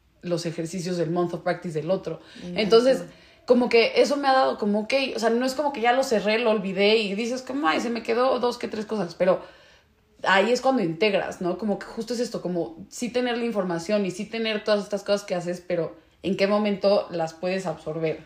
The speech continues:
Speaker 1: no?
Speaker 2: Esto que acabas de decir, o sea, yo creo que cuando más aprende-, cuando aprendemos algo es cuando algo termina,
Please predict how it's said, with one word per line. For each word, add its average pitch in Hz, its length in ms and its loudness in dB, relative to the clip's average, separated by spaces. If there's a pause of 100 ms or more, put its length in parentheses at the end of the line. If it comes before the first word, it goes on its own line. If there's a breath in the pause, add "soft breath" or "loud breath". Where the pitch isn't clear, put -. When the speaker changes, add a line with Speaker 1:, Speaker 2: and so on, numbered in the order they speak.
Speaker 1:
no? 156 340 -6 (220)
Speaker 2:
Esto - 160 -8
que 302 60 2
acabas 220 260 0
de 208 80 2
decir, 180 320 -4
o - 60 -12
sea, 208 80 -4
yo 240 160 -2
creo 254 160 -6
que 277 120 -8
cuando 185 220 -2
más 190 280 -4
aprende-, 175 500 -8
cuando 190 180 -6
aprendemos 196 540 -6
algo 185 160 -6
es 190 80 -10
cuando 175 220 -12
algo 175 180 -8
termina, 165 360 -8